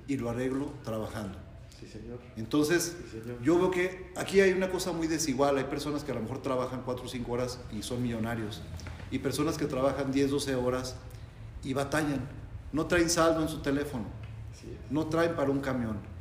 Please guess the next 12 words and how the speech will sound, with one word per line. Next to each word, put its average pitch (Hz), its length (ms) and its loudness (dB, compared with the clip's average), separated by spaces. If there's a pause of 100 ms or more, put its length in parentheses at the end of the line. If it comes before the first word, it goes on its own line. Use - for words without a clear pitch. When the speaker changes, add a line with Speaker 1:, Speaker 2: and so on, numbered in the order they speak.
(340)
Speaker 1:
Entonces, 151 680 0 (500)
es 135 120 -2
de 190 80 4
las 165 140 2
cosas 151 240 -2
que 139 80 -2
a 123 40 2
mí 135 120 2
me 147 100 0
mueven 123 380 0
a 110 80 0
decir 120 400 -2